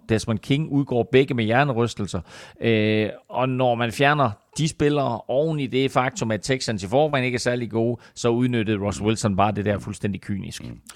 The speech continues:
Speaker 2: Og som vi jo, øh, talte lidt om i sidste uge, så har Pete Carroll jo sagt, at, øh, Seahawks, de er i win-now-mode. Øh, det er lidt sjovt, men måske skulle han bare have sagt det noget før, fordi, øh, uanset hvad, så har Seahawks jo vundet de to kampe,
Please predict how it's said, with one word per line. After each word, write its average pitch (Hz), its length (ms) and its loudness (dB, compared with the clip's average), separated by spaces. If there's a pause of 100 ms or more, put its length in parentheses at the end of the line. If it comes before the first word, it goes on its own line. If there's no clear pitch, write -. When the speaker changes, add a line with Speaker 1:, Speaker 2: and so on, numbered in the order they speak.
(480)
Speaker 2:
Og - 80 -10
som 98 180 0
vi 107 160 4
jo, 101 220 8
øh, 92 220 6
talte 123 240 2
lidt 127 120 2
om 117 140 4
i 101 40 4
sidste 120 320 0
uge, 113 180 4
så 117 120 0
har 110 100 4
Pete - 280 -2
Carroll 113 240 2
jo 104 60 2
sagt, 104 300 0
at, 92 160 0
øh, 85 220 2
Seahawks, 104 440 2
de 107 240 -2
er 92 180 -2
i 85 160 -4
win-now-mode. 98 1200 2
Øh, 80 200 0
det 104 80 2
er 104 40 4
lidt 123 160 2
sjovt, 92 300 0
men 87 240 0
måske 87 400 0
skulle - 140 4
han 101 80 2
bare 127 120 4
have 123 80 0
sagt 120 200 0
det 107 80 2
noget 90 180 4
før, 131 180 2
fordi, 95 300 0
øh, 92 160 0
uanset 127 260 0
hvad, 101 180 2
så 143 100 -4
har 120 80 2
Seahawks 117 380 0
jo 98 40 -2
vundet 107 220 4
de 190 60 -2
to 135 200 -2
kampe, 107 340 0